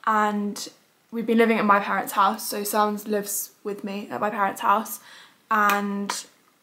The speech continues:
yeah, we were gonna move back down to Brighton area, but Sam's actually picked up a season-long injury, which is so sad. So he needs to get surgery and everything. So we're just gonna be staying at here,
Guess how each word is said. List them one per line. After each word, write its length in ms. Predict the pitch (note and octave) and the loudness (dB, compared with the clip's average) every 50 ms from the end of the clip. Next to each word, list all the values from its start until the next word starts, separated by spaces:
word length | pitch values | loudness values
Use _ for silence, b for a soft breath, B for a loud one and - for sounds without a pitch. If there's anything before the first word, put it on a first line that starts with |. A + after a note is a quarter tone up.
| _ _ _ _ _ _ - | _ _ _ _ _ _ -2
yeah, 220 | B3+ D#4+ D4 - | 0 2 4 4
we 160 | - A3 A3 | 2 2 4
were 180 | G#3 G#3+ A3 B3 | 6 8 8 8
gonna 140 | C#4+ C4 A#3 | 8 4 2
move 380 | A3 G#3+ G#3+ G#3+ G#3+ - - | 2 2 2 2 0 -2 -2
back 240 | - G#3+ G#3+ - - | 0 0 0 0 0
down 440 | - G#3+ G#3 G#3 G3+ G3+ G#3 - - | 2 4 6 6 6 4 2 -2 -8
to 240 | - - - A3+ G#3+ | -10 -8 -8 -8 -8
Brighton 440 | G#3+ - G#3 G3+ G3+ G3 - - A3 | -6 -4 -2 -2 -2 -4 -6 -6 -4
area, 500 | - G3 G3 F#3+ F#3+ F#3+ G3 G#3 - - - - | -2 0 0 0 0 2 2 2 0 0 0 2
but 280 | G#3 G3 F#3+ - - B B B B B B | 4 4 4 4 0 B B B B B B
Sam's 300 | B - G#3 G3+ G3+ G3 | B -4 -2 -2 -2 -2
actually 220 | - - - A3 | -4 -6 -6 -8
picked 180 | - - - - | -10 -8 -6 -4
up 220 | B3 A3+ - - - | -4 -4 -4 -6 -8
a 200 | A3 G#3+ G#3 A3 | -6 -6 -4 -4
season-long 960 | G#3+ - - A3 G#3+ G#3 G#3+ G#3+ G#3 G3+ - - A3 G#3 G#3 G#3 G#3 G#3+ - - | -4 -4 -4 -4 -4 -4 -4 -4 -6 -6 -6 -6 -4 -2 -2 -2 -2 -4 -8 -6
injury, 580 | A#3 G#3+ G#3+ G3+ G#3 G#3+ - - E3+ - - | -4 -2 -2 -2 -2 -2 -2 -2 -2 -4 -4
which 420 | - - - - - - - - - _ _ _ _ _ _ _ _ _ _ _ _ _ _ _ | -6 -6 -8 -10 -10 -12 -14 -14 -16 _ _ _ _ _ _ _ _ _ _ _ _ _ _ _
is 140 | - C4+ - | -12 -10 -10
so 160 | - - - | -10 -10 -12
sad. 400 | - - - - - - - - - - | -14 -12 -10 -8 -8 -8 -8 -10 -12 -16
So 540 | - - - - A3+ A3 G#3 G#3 G#3 G#3 - - | -16 -14 -10 -6 -4 -4 -2 -2 -2 -4 -6 -6
he 280 | C4 - - A#3+ A3 G#3+ | -10 -10 -8 -6 -2 0
needs 200 | G#3+ G#3+ G#3+ G#3+ | 0 0 0 -2
to 100 | - B3+ | -6 -8
get 160 | - A3 - | -8 -8 -8
surgery 800 | - - G#3+ G#3 G3+ - - G#3 G3+ G3+ G#3 G#3 G#3 G3+ G3+ G3+ B B B B B B B B B - | -6 -4 -4 -4 -4 -4 -4 -4 -2 -2 0 0 -2 -2 -4 -6 B B B B B B B B B -4
and 80 | A3+ | -2
everything. 320 | G#3+ G3+ A3 G#3+ G#3 G3+ G#3+ | 0 0 0 -2 -2 -4 -4
So 220 | - A3+ G3+ G3 | -2 -2 0 0
we're 100 | G3+ G3+ | 0 0
just 140 | G3+ - - | 0 0 0
gonna 100 | C#4 C#4 | 2 2
be 40 | C4+ | 2
staying 240 | B3+ G#3+ G#3+ A3 | 2 0 -2 -2
at 60 | - G#3+ | -4 -4
here, 240 | G#3+ A3+ A3+ G3+ | -2 -4 -4 -4